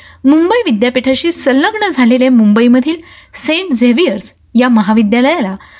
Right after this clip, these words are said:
दोन हजार नऊ मध्ये स्वायत्तता मिळाली. मुंबई विद्यापीठ कायदा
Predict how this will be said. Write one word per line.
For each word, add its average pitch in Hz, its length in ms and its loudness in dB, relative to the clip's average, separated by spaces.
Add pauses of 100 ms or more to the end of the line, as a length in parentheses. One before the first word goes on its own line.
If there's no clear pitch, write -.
(180)
दोन 277 200 0
हजार 294 180 -2
नऊ 269 300 0
मध्ये 240 220 0
स्वायत्तता 190 600 -4
मिळाली. 180 300 -4 (1080)
मुंबई 247 320 4
विद्यापीठ 233 460 -4
कायदा 214 400 -2